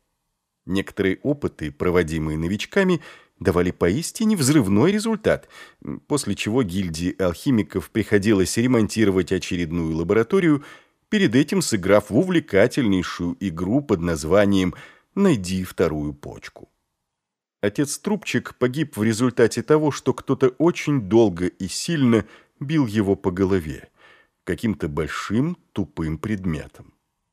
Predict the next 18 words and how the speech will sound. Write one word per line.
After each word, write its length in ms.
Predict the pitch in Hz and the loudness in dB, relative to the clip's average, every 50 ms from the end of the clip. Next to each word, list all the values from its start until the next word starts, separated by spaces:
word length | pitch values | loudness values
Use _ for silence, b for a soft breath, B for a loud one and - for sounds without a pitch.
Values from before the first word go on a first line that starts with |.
| _ _ _ _ _ _ - | _ _ _ _ _ _ -4
Это 240 | 190 214 220 - 117 | -4 -4 -4 -2 -4
и 100 | 104 92 | -4 -4
все, 280 | - - - - 127 147 | -4 -6 -4 0 0 0
что 300 | 139 - - - 87 76 | 0 -2 -8 -6 -6 -4
можно 380 | 76 82 90 98 90 82 76 | -4 -4 -4 -4 -4 -6 -10
было 200 | 69 73 78 73 | -10 -8 -8 -10
сказать. 600 | 67 - - 71 69 - - - - - - - _ _ _ _ _ _ _ - - - - - - - - | -10 -12 -12 -14 -14 -14 -14 -18 -18 -20 -20 -20 _ _ _ _ _ _ _ -18 -18 -14 -10 -10 -10 -10 -8
Сноска. 440 | - - - 214 151 - - - - - - - - - - - - - - - - - - - | -4 2 4 4 4 2 0 -8 -10 -8 -8 -10 -8 -10 -12 -12 -10 -10 -10 -12 -12 -12 -20 -10
Существует 680 | - - 175 156 - 208 190 - - 233 240 226 196 - | -4 -2 -2 -2 -2 -2 -4 -2 0 0 2 2 2 0
распространенный 1000 | 170 156 - - 156 143 - - 151 143 143 170 202 214 185 135 123 123 117 - B B B B - | 0 -2 0 0 -2 -2 0 2 2 2 4 6 4 4 6 6 6 4 4 2 B B B B 2
и 80 | 220 | 4
неверный 560 | 233 214 175 127 101 98 92 82 80 87 87 | 4 6 6 6 6 6 4 4 4 0 0
миф, 280 | 95 120 175 220 - - | 0 2 0 0 -2 -4
что 200 | - - - 117 | -4 0 2 2
люди, 400 | 107 110 131 151 156 107 98 92 - B B B B B B | 4 4 2 2 2 0 0 -2 -2 B B B B B B
которые 380 | - 104 95 - 104 101 107 - - | 0 0 2 2 2 2 2 0 0
изобретают 720 | 113 95 87 101 95 104 101 - - 82 78 76 73 - | -2 0 0 0 0 0 0 0 2 2 2 0 0 0
орудие 420 | 90 87 85 85 82 - 90 101 | 0 0 0 0 -2 -2 -2 -2